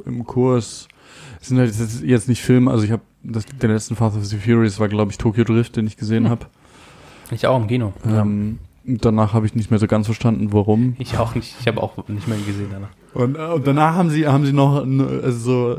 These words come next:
Speaker 1: äh, die, dieses Auto-Franchise noch verrückter gemacht, weil halt irgendwie die Filme nicht mehr chronologisch waren, sondern spielte der eine Film irgendwie vor, äh,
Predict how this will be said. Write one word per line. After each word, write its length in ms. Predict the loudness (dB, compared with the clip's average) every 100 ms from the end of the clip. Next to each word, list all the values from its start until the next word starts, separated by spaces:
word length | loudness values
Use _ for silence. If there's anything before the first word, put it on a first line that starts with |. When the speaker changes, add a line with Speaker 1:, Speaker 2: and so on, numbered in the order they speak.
| -8 _ -16
Speaker 1:
äh, 200 | -12 -12
die, 200 | -8 -8
dieses 460 | -6 -6 -6 -8 -2
Auto-Franchise 880 | 2 2 0 0 -2 -2 -2 -2 2
noch 160 | 0
verrückter 440 | 2 2 4 2 0
gemacht, 400 | 2 2 2 2
weil 160 | 2
halt 180 | 2 2
irgendwie 420 | 0 -4 -4 -6
die 240 | -8 -8 -10 _ _ _ _
Filme 440 | -12 0 2 4 2
nicht 160 | 0
mehr 100 | -2
chronologisch 600 | 2 2 4 2 0 -2
waren, 240 | -2 -2 -2
sondern 580 | -4 -4 -4 -4 -4 -6
spielte 320 | -6 -6 -2
der 160 | -2 0
eine 320 | 2 4 2
Film 340 | 2 0 2
irgendwie 380 | 0 -2 -2 -8
vor, 460 | -6 0 2 2
äh, 20 | 2